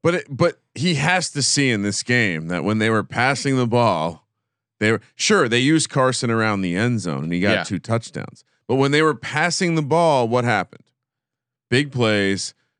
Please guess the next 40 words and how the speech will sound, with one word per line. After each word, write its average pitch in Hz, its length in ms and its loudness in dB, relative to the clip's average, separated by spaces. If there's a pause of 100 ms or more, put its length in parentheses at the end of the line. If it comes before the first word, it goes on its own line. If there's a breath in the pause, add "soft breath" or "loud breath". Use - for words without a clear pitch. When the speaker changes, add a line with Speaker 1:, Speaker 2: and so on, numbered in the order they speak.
(160)
Speaker 1:
whether 113 220 0
it 107 80 -6
be 101 100 -4
Swain 113 840 0 (240)
or 85 160 -2
Lockett, 110 640 -2 (340)
uh, 104 200 -2
Metcalf 117 540 -2
did 117 140 -2
a 110 40 2
little 110 220 2
bit 113 140 0
of 113 80 0
work. 110 360 0 (500)
I, 143 200 -2
I 165 160 2
don't 180 180 2
understand. 110 420 -2
I, 127 100 0
like, 143 380 -4
what 147 320 0
it, 196 180 -2
Pete 180 220 0
Carroll's, 180 540 -2 (360)
it's 147 180 -4
like, 180 300 -2
dude, 113 380 -2
you, 139 240 -6
you 139 140 0
got 151 180 2
excited 135 420 -2
with 104 160 -4
D 113 140 -2
K 104 200 0
Metcalf. 87 540 -4
You 78 80 -12
took - 240 -6
your 76 60 -10
shirt 98 320 -2
off. - 240 -8